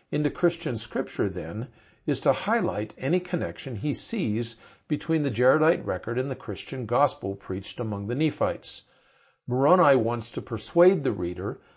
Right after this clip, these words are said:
that this ancient indigenous text, distinct from Nephite culture and religion, independently confirms the universal truth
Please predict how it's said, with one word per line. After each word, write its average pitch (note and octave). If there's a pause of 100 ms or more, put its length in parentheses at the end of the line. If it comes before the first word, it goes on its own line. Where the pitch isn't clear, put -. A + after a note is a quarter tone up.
(120)
that C3+
this C3+ (100)
ancient D#3
indigenous C3
text, - (360)
distinct G3+
from E3+
Nephite D3+
culture C3+
and A#2+
religion, A2+ (540)
independently E3+
confirms G#2
the A#2+
universal D#3+
truth F#2+